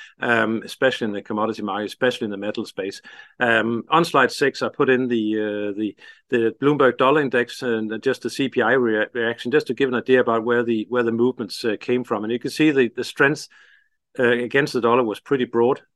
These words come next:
but obviously led by the yen, where we're seeing this, uh, where we're seeing this yield, uh, gap, uh, narrowing, and that basically led to, uh, you mentioned, uh, a big, uh, historic move in, in the Hang Seng. We actually had the biggest fall in dollar yen since nineteen ninety-eight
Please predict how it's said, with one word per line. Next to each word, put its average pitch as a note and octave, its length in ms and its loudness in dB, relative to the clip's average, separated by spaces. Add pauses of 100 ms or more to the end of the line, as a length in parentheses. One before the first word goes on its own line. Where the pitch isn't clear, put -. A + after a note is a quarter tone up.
but C3+ 280 2
obviously A#2+ 320 -4
led A#2+ 220 0
by G#2 140 -2
the G#2 100 -6
yen, A#2 300 0
where A2+ 160 0
we're G#2+ 120 -2
seeing B2 280 0
this, A2 260 -6
uh, G#2+ 240 -2 (460)
where C#3+ 100 4
we're C3 60 6
seeing C#3+ 180 2
this B2+ 140 0
yield, B2+ 420 0
uh, A#2+ 160 -6
gap, A#2+ 300 0
uh, G#2+ 320 -10
narrowing, C3+ 520 2
and A#2 140 -6
that B2 240 -2
basically C3+ 300 0
led B2 200 2
to, A2 320 -2
uh, A2 200 -2
you A#2 180 -4
mentioned, A#2+ 420 -4
uh, G#2 180 -2 (200)
a A#2 60 -12
big, A#2+ 320 -4
uh, A2+ 40 -4
historic A#2+ 520 0
move A#2 240 0
in, G#2+ 180 -4
in G#2+ 140 -10
the G2+ 160 -8
Hang A#2+ 160 -4
Seng. C3 340 0
We A#2 160 4
actually A#2 300 -2
had A#2+ 80 -4
the - 80 -10
biggest B2+ 420 -2 (280)
fall C#3 340 4
in A#2+ 180 4
dollar A2+ 220 -2
yen A#2+ 260 0
since A#2+ 320 -8
nineteen A#2 320 -4
ninety-eight A2+ 720 -6